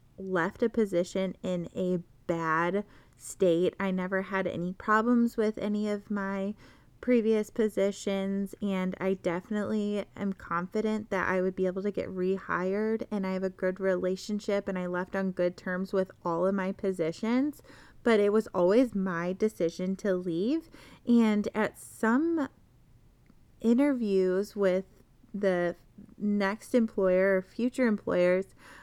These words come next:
I would sometimes get some anxiety going into the interview thinking,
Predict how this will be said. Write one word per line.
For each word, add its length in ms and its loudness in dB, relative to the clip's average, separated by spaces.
I 160 4
would 440 2
sometimes 560 2
get 220 0
some 200 0
anxiety 720 0
going 400 0
into 320 -4
the 120 -2
interview 460 -2
thinking, 720 -4